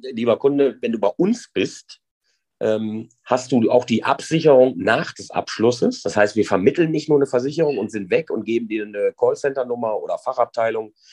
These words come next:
et cetera, sondern du bekommst unsere Dienstleistung. Und das heißt für uns, und das machen wir auch wirklich,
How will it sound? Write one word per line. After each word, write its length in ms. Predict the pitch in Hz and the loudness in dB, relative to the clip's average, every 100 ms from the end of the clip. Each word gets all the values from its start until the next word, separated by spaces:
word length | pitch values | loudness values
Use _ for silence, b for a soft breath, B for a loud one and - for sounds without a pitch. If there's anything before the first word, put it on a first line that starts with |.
| b | b
et 140 | - - | -8 0
cetera, 500 | 147 147 135 143 143 B B | 2 2 4 2 0 B B
sondern 380 | - 101 104 98 - _ | 0 4 4 2 -6 _
du 160 | 127 165 | -2 2
bekommst 400 | 143 127 120 - | 2 2 0 -2
unsere 420 | - 202 185 160 127 | 0 0 2 -2 0
Dienstleistung. 800 | 127 151 - 135 135 - 143 127 | -4 -4 -2 -2 -2 -4 -6 -4
Und 100 | 101 | -4
das 220 | 101 - | -4 -2
heißt 380 | 113 156 - - | -2 -2 -4 -8
für 120 | 120 | -6
uns, 500 | 117 131 226 269 - | 0 0 -2 -6 -14
und 140 | 101 95 | -12 -12
das 120 | - | -6
machen 240 | 104 98 | -4 -2
wir 140 | 87 80 | -2 -2
auch 120 | 76 | -2
wirklich, 460 | 85 147 233 - | -4 -2 -4 -6